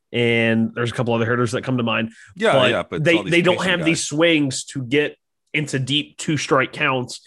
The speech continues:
Speaker 1: And then once they get into these two strike counts, they strike out a lot
Speaker 2: Yeah.
Speaker 1: 'cause they don't have the swing to, you know, prolong at bats, but they have the eyes to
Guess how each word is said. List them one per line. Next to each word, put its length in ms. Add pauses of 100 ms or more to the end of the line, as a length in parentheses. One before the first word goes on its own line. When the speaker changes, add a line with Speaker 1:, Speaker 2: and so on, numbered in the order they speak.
(220)
Speaker 1:
And 140
then 160
once 160
they 120
get 180
into 160
these 180
two 160
strike 320
counts, 560 (460)
they 100
strike 320
out 140
a 40
lot 200 (360)
Speaker 2:
Yeah. 100
Speaker 1:
'cause 180
they 160
don't 160
have 240
the 60
swing 580 (240)
to, 340
you 160
know, 420
prolong 540
at 100
bats, 380 (260)
but 120
they 100
have 220
the 100
eyes 600
to 160